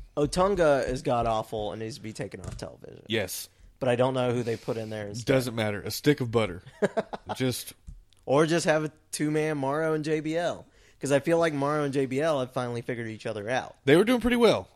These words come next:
Speaker 1: Um, at, which at first I was like, "Oh God, this ain't gonna work."
Speaker 2: They, they've, they've kinda,
Speaker 1: But
Speaker 2: they've kinda hit a stride, and Otunga's just
Speaker 1: Because J B L has gone
Speaker 2: miles
Speaker 1: full
Speaker 2: behind.
Speaker 1: heel on
Speaker 2: Which
Speaker 1: it
Speaker 2: is what
Speaker 1: now.
Speaker 2: he needs to do.
Speaker 1: Which is what he should have been from in the first place.
Speaker 2: He should have been that way before
Speaker 1: Um,
Speaker 2: the <laughs> brand split.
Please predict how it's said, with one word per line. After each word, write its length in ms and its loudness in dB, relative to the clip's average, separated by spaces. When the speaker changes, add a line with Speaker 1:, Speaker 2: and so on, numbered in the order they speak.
Speaker 1:
Um, 440 -6
at, 260 0
which 220 2
at 120 0
first 300 4
I 40 0
was 100 -6
like, 100 -4
"Oh 140 -4
God, 340 -2
this 180 -6
ain't 180 -4
gonna 120 -6
work." 420 -10
Speaker 2:
They, 240 -2
they've, 320 -6
they've 180 -2
kinda, 220 -4
Speaker 1:
But 220 -6
Speaker 2:
they've 200 -2
kinda 200 0
hit 100 2
a 60 -4
stride, 420 0
and 180 -4
Otunga's 460 -2
just 300 -8
Speaker 1:
Because 320 2
J 240 0
B 160 0
L 240 2
has 160 -4
gone 440 -2
Speaker 2:
miles 300 -4
Speaker 1:
full 720 6
Speaker 2:
behind. 120 -16
Speaker 1:
heel 480 -8
on 60 -12
Speaker 2:
Which 160 -2
Speaker 1:
it 20 -2
Speaker 2:
is 60 -6
what 140 6
Speaker 1:
now. 20 -2
Speaker 2:
he 80 0
needs 260 2
to 80 -4
do. 200 -6
Speaker 1:
Which 140 -2
is 80 -2
what 140 4
he 80 2
should 160 0
have 80 0
been 160 0
from 300 -6
in 80 -8
the 60 -10
first 280 -4
place. 260 -12
Speaker 2:
He 100 -6
should 200 -2
have 80 0
been 160 4
that 120 0
way 220 4
before 400 0
Speaker 1:
Um, 100 -8
Speaker 2:
the 120 -4
<laughs> 300 -10
brand 220 -4
split. 340 -8